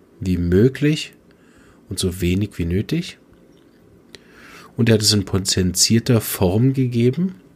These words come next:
das heißt eben diese Verdünnung und Verschüttelung. Die meisten Hausapotheken sind rund um C dreißig, es gibt auch welche mit D dreißig,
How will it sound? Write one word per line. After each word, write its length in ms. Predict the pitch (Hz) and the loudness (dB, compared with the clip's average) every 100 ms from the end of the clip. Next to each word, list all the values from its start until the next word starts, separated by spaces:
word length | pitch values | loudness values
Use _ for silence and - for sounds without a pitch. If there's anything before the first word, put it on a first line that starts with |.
| _ _ _ _ | _ _ _ _
das 220 | - 92 - | -4 -2 0
heißt 240 | 92 - | 0 -2
eben 140 | 92 | -4
diese 200 | 90 85 | -4 -6
Verdünnung 440 | 87 85 87 98 92 | -6 -6 -4 -4 -6
und 100 | 85 | -8
Verschüttelung. 720 | - - 123 - 139 139 139 - - - - - - - | -6 -4 -4 0 0 0 -4 -14 -20 -20 -20 -20 -20 -12
Die 60 | - | -2
meisten 380 | 92 98 - 110 | 2 2 2 2
Hausapotheken 720 | 101 104 95 95 - 95 110 | 2 0 -2 -4 -4 -4 -4
sind 220 | 92 87 | -2 -2
rund 220 | 90 98 | -2 -2
um 160 | 107 98 | -2 0
C 200 | - 92 | 0 0
dreißig, 540 | 90 85 113 - 139 | 0 0 2 2 -2
es 140 | 101 - | -4 -4
gibt 180 | 95 - | -4 -6
auch 160 | 92 | -6
welche 240 | 87 85 87 | -4 -2 -4
mit 180 | 85 | -2
D 100 | 87 98 | -4 -2
dreißig, 580 | 85 87 - 92 - | -2 0 0 -2 -6